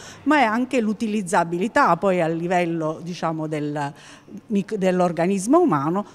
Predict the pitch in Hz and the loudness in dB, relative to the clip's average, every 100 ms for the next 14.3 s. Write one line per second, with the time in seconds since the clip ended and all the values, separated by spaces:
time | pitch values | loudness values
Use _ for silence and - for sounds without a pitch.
0 | - 214 254 233 196 233 220 254 240 160 | -6 -2 0 0 4 4 4 2 2 0
1 | 160 196 190 - 208 294 - 381 - 165 | 0 -2 -2 -4 -2 -2 0 0 4 2
2 | 165 185 202 202 - 185 220 262 453 233 | 2 -2 0 -2 -2 -4 0 0 0 0
3 | 151 165 233 247 240 226 165 143 170 220 | -2 -4 -4 -2 0 0 -2 -4 -6 -6
4 | - 220 220 - 233 226 - 302 180 196 | -4 -4 -2 2 4 2 0 0 0 0
5 | 202 175 233 294 156 165 - 214 160 160 | 0 0 0 -2 -4 -6 -6 -6 -6 -8
6 | - - - 131 151 147 151 160 147 143 | -14 -20 -18 -12 -8 -6 -4 -4 -4 -4
7 | 165 156 170 196 - 151 135 160 175 175 | -6 -6 -4 -2 0 -2 -4 -2 -2 -4
8 | - 165 165 160 - 202 - 170 - 247 | -6 -4 -4 -6 -4 -4 -4 -8 -2 0
9 | 226 170 175 190 202 - 143 160 196 - | 0 0 0 0 -4 -2 -4 -4 -6 -10
10 | - - 202 185 190 214 190 170 170 202 | -20 -8 -2 0 2 2 2 0 2 2
11 | 226 - 190 165 165 165 156 175 - 175 | 2 0 0 0 -2 -2 -2 -4 -4 0
12 | 196 190 170 165 151 - 180 - 160 156 | 4 4 4 -2 -4 -4 -4 -2 -2 -4
13 | - - 202 190 160 196 - 403 214 135 | -6 -4 -2 -2 -4 -6 -4 -4 -4 -8
14 | 156 - | -12 -12